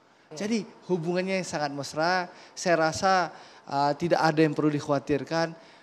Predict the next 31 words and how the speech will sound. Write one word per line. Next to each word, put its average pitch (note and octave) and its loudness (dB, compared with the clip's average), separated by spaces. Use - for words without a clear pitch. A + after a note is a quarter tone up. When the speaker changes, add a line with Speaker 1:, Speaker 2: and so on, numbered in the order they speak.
Speaker 2:
Apapun D#3+ 4
hasil E3 -2
pemilu D#3+ 0
kita E3 0
harus C#3+ -2
sambut D3+ -4
dengan D3 -2
riang C#3+ 0
dan C#3 -2
gembira, C#3+ -2
ya E3+ 0
itu D#3 0
Bang. F3 2
Karena D3+ 2
Pak B2+ 0
Prabowo D#3+ 2
selalu D#3+ 2
menyampaikan, D#3 -2
Mas D3+ -2
Ganjar D3+ 4
sahabat D3 0
beliau, D#3+ 0
Mas D#3 2
Anies D#3+ 6
sahabat D3+ 2
beliau, D#3+ 0
kita D#3+ 4
Speaker 1:
Betul. F#3+ 4
Speaker 2:
jadikan F3 8
pemilu E3+ 2
ini F3 4